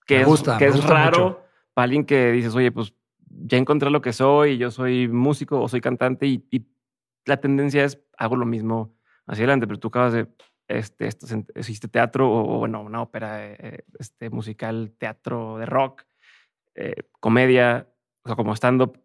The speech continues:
Speaker 1: comedia en un programa de televisión, o sea, eras presentador
Speaker 2: Y
Speaker 1: de,
Speaker 2: en vivo,
Speaker 1: de,
Speaker 2: en,
Speaker 1: de
Speaker 2: en
Speaker 1: tal.
Speaker 2: teatro, sí,
Speaker 1: Entonces,
Speaker 2: hicimos
Speaker 1: entonces, ajá, hicieron gira de, de, entonces, ¿cuál es, o cómo fue cambiando tu approach a esas primeras veces?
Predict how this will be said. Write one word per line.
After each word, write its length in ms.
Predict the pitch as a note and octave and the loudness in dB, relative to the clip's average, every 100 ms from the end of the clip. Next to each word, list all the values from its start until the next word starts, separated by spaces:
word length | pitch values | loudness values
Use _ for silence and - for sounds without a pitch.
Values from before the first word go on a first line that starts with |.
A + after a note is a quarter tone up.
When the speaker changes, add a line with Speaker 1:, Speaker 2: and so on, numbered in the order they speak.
| _ - | _ -8
Speaker 1:
comedia 320 | A2+ A#2 A#2+ | -2 2 2
en 100 | B2 | 2
un 160 | A#2+ | -2
programa 200 | A2 A2+ | -2 -2
de 40 | A2 | -4
televisión, 680 | - G#2 C3 B2 A#2+ - _ - | -8 -2 2 2 2 -6 _ -14
o 80 | A2 | -10
sea, 80 | |
eras 100 | A2 A2 | -8 -6
presentador 540 | A#2+ A2 A2 B2 C3 | -4 -2 2 4 4
Speaker 2:
Y 40 | |
Speaker 1:
de, 60 | A#2+ | 4
Speaker 2:
en 100 | B2+ | 2
vivo, 340 | C3 - - B2+ | 2 4 4 2
Speaker 1:
de, 60 | |
Speaker 2:
en, 80 | A#2+ | -2
Speaker 1:
de 120 | A2+ A2+ | -2 -4
Speaker 2:
en 140 | G#2+ | -4
Speaker 1:
tal. 100 | C#3+ | -2
Speaker 2:
teatro, 440 | C3+ E3 - B2 | 2 0 0 -4
sí, 140 | G2+ B2 | -2 2
Speaker 1:
Entonces, 180 | C3 C#3 | 4 4
Speaker 2:
hicimos 180 | C#3 | 2
Speaker 1:
entonces, 380 | C3+ C3 C3 - - | 2 2 -2 -6 -2
ajá, 240 | A#2 C#3 | 0 2
hicieron 600 | A#2+ A2+ A#2+ C3+ A#2+ A2 | 0 0 2 2 2 0
gira 240 | - A#2 A#2 | -2 0 0
de, 200 | A#2 - | 0 -2
de, 60 | A2+ - | -6 0
entonces, 300 | C#3+ C#3 - _ _ _ _ _ _ _ _ _ _ _ _ _ _ _ | 0 0 -8 _ _ _ _ _ _ _ _ _ _ _ _ _ _ _
¿cuál 260 | E3+ F3 F#3+ | 2 4 4
es, 260 | F3+ - _ - | 0 -6 _ -4
o 100 | C3 | -2
cómo 160 | D#3 | 0
fue 100 | E3+ | 0
cambiando 240 | E3+ E3 E3 | 2 2 2
tu 80 | C#3+ | 0
approach 520 | - C3 C3+ C#3+ - | 0 2 2 0 -6
a 40 | - | -4
esas 180 | C3 B2 | -4 -6
primeras 720 | - C3+ B2 B2+ C3 C3 A#2 | 2 4 4 4 4 2 2
veces? 420 | A#2+ G#2 - | 0 -2 -10